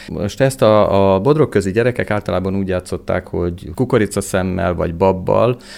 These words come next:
betesznek bizonyos mennyiségű babot középre, pörgetik, és a, ahogy kijönnek a betűk, minden betűnek megvan a maga jelentés. Az egyik jelentése az, hogy tesz, akkor be kell tenni még neki. A másik, hogy vesz, ő kivehet belőle.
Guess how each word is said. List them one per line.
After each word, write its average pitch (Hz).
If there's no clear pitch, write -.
betesznek 107
bizonyos 98
mennyiségű 90
babot -
középre, 120
pörgetik, 165
és 104
a, 101
ahogy 98
kijönnek 98
a 90
betűk, 143
minden 123
betűnek 95
megvan 95
a 90
maga 92
jelentés. 90
Az 90
egyik 113
jelentése 95
az, -
hogy 92
tesz, 87
akkor 87
be 95
kell 92
tenni 92
még 90
neki. 95
A 90
másik, 98
hogy 92
vesz, 87
ő 92
kivehet 87
belőle. 95